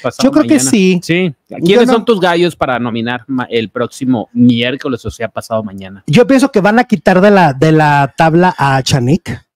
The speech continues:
Speaker 1: Sí, sí, no, ya Chanik ya.
Speaker 2: La van a quitar porque no, o van, porque además hay una cosa. Parece ser que ha sido muy evidente que la producción les está dando instrucciones
Speaker 1: Ujú.
Speaker 2: y ya les dijeron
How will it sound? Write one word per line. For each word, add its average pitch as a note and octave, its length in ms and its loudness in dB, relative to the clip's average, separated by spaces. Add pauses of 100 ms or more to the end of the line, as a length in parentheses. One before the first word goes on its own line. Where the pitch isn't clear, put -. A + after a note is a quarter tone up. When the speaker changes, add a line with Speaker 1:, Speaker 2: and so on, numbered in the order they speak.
Speaker 1:
Sí, C#3 360 -2
sí, F3 160 0
no, E3 140 0
ya C#3 180 -2
Chanik D3 300 -4
ya. B2 140 -4
Speaker 2:
La D#3+ 160 2
van D#3+ 180 -2
a F#3+ 60 -6
quitar E3 340 -2
porque D3+ 320 -2
no, B2+ 160 -6
o C3+ 380 0
van, D3+ 180 -2 (140)
porque F3+ 260 -2
además F#3 540 -2
hay G#3 140 -4
una F#3+ 180 -6
cosa. - 360 -20 (600)
Parece G#3+ 480 -2
ser F3 420 -4 (360)
que C#3+ 160 -6
ha D#3+ 100 -2
sido F#3 300 -2
muy F#3 260 0
evidente D#3 560 -2
que D#3 100 -2
la C#3+ 140 -2
producción C#3+ 560 -4
les F3+ 140 -2
está D#3 260 -4
dando D3+ 240 -4
instrucciones C#3 1040 -6
Speaker 1:
Ujú. D3+ 320 -2 (220)
Speaker 2:
y D#3+ 100 0
ya F3+ 160 0
les F#3+ 300 -2
dijeron D#3+ 640 -2